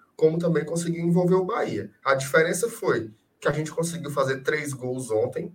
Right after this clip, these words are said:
e no jogo contra o Ceará a gente ba-, a gente esbarrou, né, ali no,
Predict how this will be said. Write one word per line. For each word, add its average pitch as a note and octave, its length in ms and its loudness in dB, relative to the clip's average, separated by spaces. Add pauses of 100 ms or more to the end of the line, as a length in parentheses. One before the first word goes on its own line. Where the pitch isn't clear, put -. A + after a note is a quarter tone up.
(480)
e C3 400 -4
no D3 180 0
jogo C3+ 260 0
contra - 280 -6
o - 20 -8
Ceará D3 340 2
a D3+ 80 0
gente E3+ 180 -4
ba-, F3 300 -2
a - 80 0
gente D3+ 120 -2
esbarrou, F3 600 0
né, B2+ 160 0
ali B2 200 2
no, D#3+ 280 0